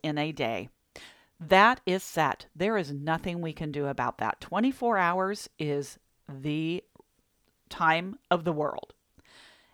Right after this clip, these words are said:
And yet, we all know people who use their time very differently.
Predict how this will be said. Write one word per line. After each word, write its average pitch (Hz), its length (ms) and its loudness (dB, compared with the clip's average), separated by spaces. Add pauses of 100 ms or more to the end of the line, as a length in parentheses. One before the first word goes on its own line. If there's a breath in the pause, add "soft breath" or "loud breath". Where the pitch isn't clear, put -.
(120)
And 247 240 6
yet, 208 440 4
we 202 220 0 (100)
all 170 600 4
know 190 240 -2
people 139 600 -4 (200 soft breath)
who 233 140 -4
use 175 380 -2
their 202 200 0
time 143 480 -2 (320)
very 147 400 0
differently. 139 600 -6